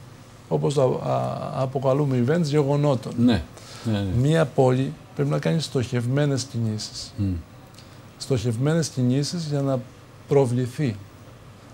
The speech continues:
Speaker 2: Σωστά.
Speaker 1: Θα πρέπει να προβληθεί, λοιπόν, διαμέσου κάποιων αξώνων, οι οποίοι είναι ο αθλητισμός. Θα πρέπει, λοιπόν, να σχεδιάσει μια πόλη στη διάρκεια του χρόνου ποιες αθλητικές,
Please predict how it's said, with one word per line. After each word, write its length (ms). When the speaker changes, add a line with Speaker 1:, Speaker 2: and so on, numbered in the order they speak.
Speaker 2:
Σωστά. 360
Speaker 1:
Θα 80
πρέπει 180
να 100
προβληθεί, 480
λοιπόν, 460
διαμέσου 680
κάποιων 360
αξώνων, 560
οι 80
οποίοι 340
είναι 160
ο 120
αθλητισμός. 880
Θα 60
πρέπει, 220
λοιπόν, 220
να 100
σχεδιάσει 680
μια 240
πόλη 400
στη 160
διάρκεια 500
του 200
χρόνου 420
ποιες 240
αθλητικές, 920